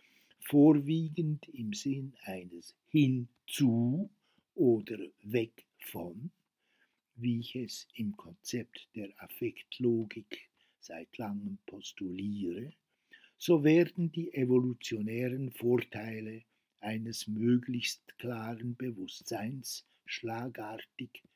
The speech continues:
klar. Das Bewusstsein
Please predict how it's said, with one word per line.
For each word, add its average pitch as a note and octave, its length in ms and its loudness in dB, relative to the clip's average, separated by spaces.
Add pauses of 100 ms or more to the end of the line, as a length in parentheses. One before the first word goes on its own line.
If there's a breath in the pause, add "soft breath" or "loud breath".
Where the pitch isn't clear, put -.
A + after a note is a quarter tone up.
(120)
klar. - 600 -8 (1200 soft breath)
Das B2 200 -6
Bewusstsein D#3+ 1120 0